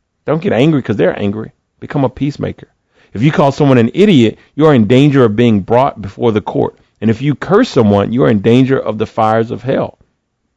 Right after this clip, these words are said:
Let's not be cursing someone. Let's not be upset. That's because they cursed us. We don't have to curse them back. We're,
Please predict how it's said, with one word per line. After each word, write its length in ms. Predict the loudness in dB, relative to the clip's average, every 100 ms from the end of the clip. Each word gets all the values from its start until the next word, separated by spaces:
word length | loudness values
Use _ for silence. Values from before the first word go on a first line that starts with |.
| _ _ _ _ _ _ _ _ _ -14
Let's 200 | -14 -8
not 180 | -6 -6
be 100 | -8
cursing 380 | -4 -4 -4
someone. 200 | -6 -2
Let's 120 | -2 -2
not 160 | -4
be 80 | -2
upset. 340 | -4 -4 -6 -8 -10
That's 200 | -2 -2
because 200 | -2 -2
they 120 | 0 -2
cursed 400 | -2 -2 -2 -4
us. 220 | -4 -2
We 40 |
don't 120 | -2
have 140 | -2 -4
to 80 | -8
curse 260 | -8 -8
them 160 | -6 -4
back. 220 | -4 -4
We're, 260 | -4 -4